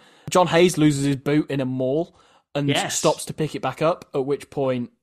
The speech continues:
Speaker 1: Ellis Ald makes a break down the blind side with Vincent Clerc, which is why you don't go and pick your boot up. You just carry on mauling with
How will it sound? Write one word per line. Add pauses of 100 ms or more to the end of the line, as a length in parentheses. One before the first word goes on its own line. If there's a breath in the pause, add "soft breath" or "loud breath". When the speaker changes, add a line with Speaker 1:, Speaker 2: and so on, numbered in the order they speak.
Speaker 1:
Ellis
Ald
makes
a
break
down
the
blind
side
with
Vincent
Clerc, (440 soft breath)
which
is
why
you
don't
go
and
pick
your
boot
up.
You
just
carry
on
mauling
with